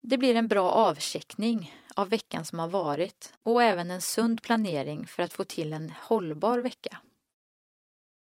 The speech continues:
Så, då var jag hemma igen på heltid och hade landat i att jag behövde det och skulle göra det bästa av situationen.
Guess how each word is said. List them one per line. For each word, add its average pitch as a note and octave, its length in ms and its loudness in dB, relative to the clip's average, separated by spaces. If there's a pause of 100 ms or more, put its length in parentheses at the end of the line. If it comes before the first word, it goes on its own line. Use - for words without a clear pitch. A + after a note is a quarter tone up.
(200)
Så, C#4 380 4 (800)
då C4+ 100 2
var C#4+ 100 6
jag C#4 80 4
hemma B3 420 2
igen E3 320 2
på F3+ 80 -8
heltid E3 760 -4 (380)
och G#3+ 80 -8
hade F#3+ 220 2
landat G#3 520 0
i E3 100 0
att D#3+ 160 -4
jag E3 100 -2
behövde F3 520 -2
det - 280 -6
och - 140 -8
skulle F3+ 280 -2
göra F3+ 400 -2
det D#3+ 100 -6
bästa - 300 -6
av - 40 -4
situationen. - 800 -8